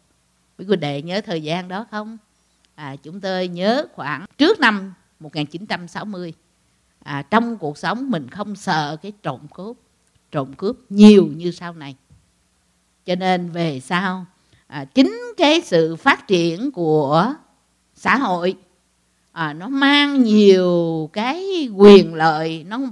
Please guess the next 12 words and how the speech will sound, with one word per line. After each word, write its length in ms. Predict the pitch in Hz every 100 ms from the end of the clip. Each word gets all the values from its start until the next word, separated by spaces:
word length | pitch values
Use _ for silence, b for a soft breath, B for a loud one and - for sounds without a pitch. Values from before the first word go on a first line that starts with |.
| 202
mang 400 | 254 285 294 269
nhiều 400 | 208 190 175 143
cái 120 | - 247
sự 200 | 170 160
hưởng 240 | 175 240
thụ, 360 | 214 170 143 - _ _ _ _ _
mà 140 | 156
con 280 | 143 185 214
người 260 | 175 165 147
cái 200 | - 226
đạo 500 | - 175 175 180 208
đức 180 | 247